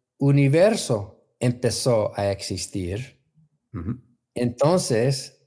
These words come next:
Speaker 1: concluimos que el universo fue causal.
Speaker 2: Ajá.
Speaker 1: Y pensando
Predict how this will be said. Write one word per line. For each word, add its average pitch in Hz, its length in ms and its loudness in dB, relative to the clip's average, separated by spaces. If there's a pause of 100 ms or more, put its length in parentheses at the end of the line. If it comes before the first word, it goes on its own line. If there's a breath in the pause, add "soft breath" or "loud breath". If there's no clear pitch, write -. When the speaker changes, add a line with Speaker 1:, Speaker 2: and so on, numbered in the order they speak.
Speaker 1:
concluimos 123 760 0
que 98 580 -6 (680)
el 113 260 0
universo 113 640 0
fue 98 380 -6
causal. 104 640 -2 (1800 soft breath)
Speaker 2:
Ajá. 123 120 0
Speaker 1:
Y 123 520 0 (1200)
pensando 156 920 2